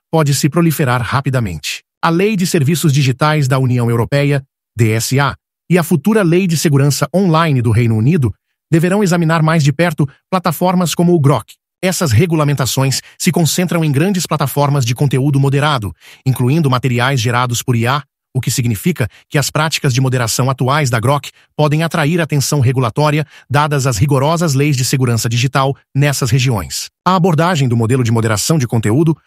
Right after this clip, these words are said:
pode colocá-lo em apuros regulatórios no futuro. A guinada política de Elon Musk, em um desenvolvimento que tem cativado os mundos político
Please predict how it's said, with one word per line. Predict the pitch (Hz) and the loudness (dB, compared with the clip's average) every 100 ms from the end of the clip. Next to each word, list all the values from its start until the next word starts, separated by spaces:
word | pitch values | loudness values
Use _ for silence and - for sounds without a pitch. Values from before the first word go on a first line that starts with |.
| - - | -14 -2
pode | 202 170 | 0 0
colocá-lo | 202 190 - 156 160 | 0 0 2 0 0
em | 156 | 0
apuros | 147 - 165 156 | 0 0 0 2
regulatórios | 151 143 139 135 127 123 | 2 2 2 2 2 2
no | 131 | 2
futuro. | - 131 160 104 76 _ _ | 0 0 2 2 -2 _ _
A | - | 0
guinada | 156 165 185 180 | 4 4 4 4
política | 151 175 - 147 | 4 4 2 0
de | 120 | 2
Elon | 120 95 | 2 2
Musk, | 92 147 - - _ - | 2 0 -2 -10 _ 0
em | 226 | 2
um | 240 | 2
desenvolvimento | 208 185 139 160 147 143 147 | 2 4 4 4 2 2 0
que | 143 | 0
tem | 151 | 0
cativado | 147 - 117 143 135 | 0 0 0 0 0
os | 123 | 2
mundos | 120 143 131 | 2 2 0
político | - 120 151 - - | 0 2 2 0 -2